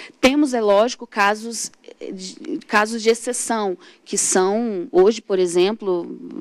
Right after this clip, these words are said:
é engraçado, porque hoje nós tivemos uma visita domiciliar agora pela manhã, e o assistido está em estado, ele está se, se suicidando,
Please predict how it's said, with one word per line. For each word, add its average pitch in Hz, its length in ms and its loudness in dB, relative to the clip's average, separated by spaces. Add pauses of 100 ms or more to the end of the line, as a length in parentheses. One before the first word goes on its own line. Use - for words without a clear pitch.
(120)
é - 200 -8
engraçado, 180 640 0
porque - 260 -10
hoje 190 180 0
nós 208 180 -2
tivemos 196 500 -4
uma 185 200 -2
visita 220 680 -2
domiciliar 180 640 -2
agora 170 300 -2
pela 180 200 -2
manhã, 208 440 0 (580)
e 220 180 -2
o 247 140 0
assistido 233 720 -2
está 254 400 -2
em 277 60 0
estado, 220 680 -2
ele 208 120 0
está 208 360 -2
se, 269 640 -2
se - 320 -8
suicidando, 254 880 0